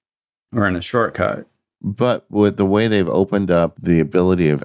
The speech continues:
Speaker 2: app developers to create actions for Automator, which
Speaker 1: Mm-hmm.
Speaker 2: i-, in essence, it's much more extensible. I mean,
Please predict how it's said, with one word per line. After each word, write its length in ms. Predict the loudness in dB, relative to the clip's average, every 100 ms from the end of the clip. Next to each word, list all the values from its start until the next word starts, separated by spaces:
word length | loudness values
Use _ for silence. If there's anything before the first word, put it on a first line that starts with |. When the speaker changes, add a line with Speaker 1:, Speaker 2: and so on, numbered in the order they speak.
| -6
Speaker 2:
app 220 | -8 -4
developers 560 | -2 0 0 -2 -4 -6
to 80 |
create 420 | -16 -4 0 0 -4 _ _ _ -8
actions 540 | -6 -6 -2 0 0
for 160 | 0 -2
Automator, 680 | -2 -2 -2 -4 -4 -6 -10 _
which 260 | -4 -4 -2
Speaker 1:
Mm-hmm. 300 | 0 2 0 -2 _ _ _ _ _ -8 -4
Speaker 2:
i-, 180 | -4 -2
in 180 | -2 0
essence, 580 | 2 0 -2 -4 -4 -14 _ -6
it's 200 | -6 -2
much 220 | -2 -2
more 120 | -2
extensible. 800 | -4 -4 -2 -2 -2 -2 -2 -2
I 40 | 0
mean, 180 | 0